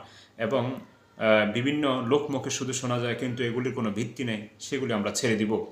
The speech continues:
সুপ্রিয় দর্শক, রাসূল করিম সাল্লাল্লাহু আলাইহি সাল্লাম বলেছেন, আহ, "আফজালু সালাত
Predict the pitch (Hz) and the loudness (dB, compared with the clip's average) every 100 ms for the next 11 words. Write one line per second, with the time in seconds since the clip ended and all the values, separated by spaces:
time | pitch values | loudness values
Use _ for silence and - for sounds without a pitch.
0 | - - - - - 165 160 156 156 143 | -14 -20 -20 -14 -6 0 2 2 2 0
1 | - - - - 120 170 160 151 143 - | -4 -14 -14 -6 -2 0 2 2 0 -2
2 | 147 143 143 139 147 139 131 143 147 143 | -2 0 0 -2 -4 -2 0 -2 -2 -4
3 | - - - - - 123 123 107 139 135 | -8 -16 -20 -20 -2 2 4 4 2 2
4 | 147 147 143 - 135 131 143 - | 2 4 4 2 0 2 2 0